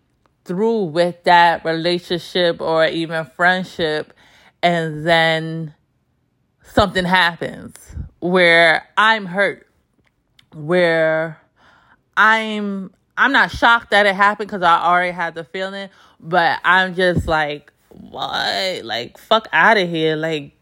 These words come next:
get, you know, you did me wrong, or you're a fucked up individual," not knowing that my intuition already sensed that, you know? So with that, it's me being c-, accountable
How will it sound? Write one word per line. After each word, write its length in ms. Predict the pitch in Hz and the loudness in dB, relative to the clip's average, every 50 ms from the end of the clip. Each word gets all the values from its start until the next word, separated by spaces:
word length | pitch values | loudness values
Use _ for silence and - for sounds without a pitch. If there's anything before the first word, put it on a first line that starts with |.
| 160 | -8
get, 240 | 151 170 165 - - | -4 -4 -4 -4 -4
you 140 | - 185 185 | -6 -4 -2
know, 320 | 190 196 196 196 202 196 | 0 2 4 4 4 2
you 300 | 180 160 151 156 175 185 | 0 -2 -4 -6 -8 -4
did 220 | 175 175 185 190 185 | 0 0 2 2 0
me 160 | 180 180 175 | -2 -4 -4
wrong, 380 | 175 165 170 185 190 185 170 | -4 -2 0 0 2 2 2
or 100 | 156 160 | 2 2
you're 220 | 160 160 170 170 160 | 2 2 2 2 2
a 80 | 160 | 0
fucked 420 | - - - 196 190 180 - - - | 0 0 2 2 2 2 0 0 2
up 180 | 175 175 170 | 2 2 2
individual," 920 | - - 170 165 156 156 156 156 151 165 175 175 156 160 156 156 156 151 151 | 0 -4 -8 -6 -4 -4 -4 -4 -2 -2 -2 -2 -2 -4 -4 -4 -4 -4 -4
not 280 | 156 165 165 160 156 | -2 0 0 0 0
knowing 340 | 160 165 170 180 185 180 170 | -2 -4 -6 -4 -4 -4 -4
that 120 | 160 156 156 | -4 -4 -2
my 200 | 160 147 156 156 | -2 -4 -4 -6
intuition 580 | 160 151 - 170 147 160 160 - - 170 151 151 | -10 -12 -12 -10 -10 -10 -10 -10 -10 -12 -10 -6
already 520 | 151 151 147 147 147 147 147 147 147 151 | -6 -6 -6 -6 -6 -6 -6 -6 -8 -10
sensed 560 | - - - - 175 160 160 - - - 151 | -12 -12 -6 -4 -4 -4 -4 -6 -12 -12 -6
that, 360 | - 147 139 143 147 - _ _ _ _ _ - - - - - _ | -2 0 0 0 0 -2 _ _ _ _ _ -20 -20 -20 -20 -18 _
you 140 | 156 151 151 | -8 -6 -6
know? 320 | 151 151 151 156 160 160 - - - - - - | -4 -2 -2 -4 -4 -6 -10 -16 -20 -20 -20 -10
So 680 | - - 196 170 165 165 165 165 147 - - - - - _ _ - | 0 4 6 6 8 8 8 6 4 2 -4 -14 -20 -20 _ _ 0
with 300 | 185 185 175 170 160 165 | 2 2 2 2 0 2
that, 420 | 196 202 226 240 226 185 - - - - | 4 4 4 4 4 2 2 -2 -2 -2
it's 300 | 180 196 185 165 - 185 | 0 0 0 0 -2 -4
me 300 | 185 190 202 214 214 196 | -2 -2 0 -2 -2 -2
being 440 | 175 185 185 180 175 165 160 151 | -2 -4 -4 -2 -2 -2 -4 -6
c-, 80 | - - - - - - | -8 -10 -8 -6 -4 -2
accountable 1040 | 190 180 180 - - - 220 226 233 226 214 202 170 165 170 170 170 170 165 - | -2 -2 -2 -4 0 2 4 4 4 2 -2 -6 -6 -4 -2 -2 -2 -2 -4 -6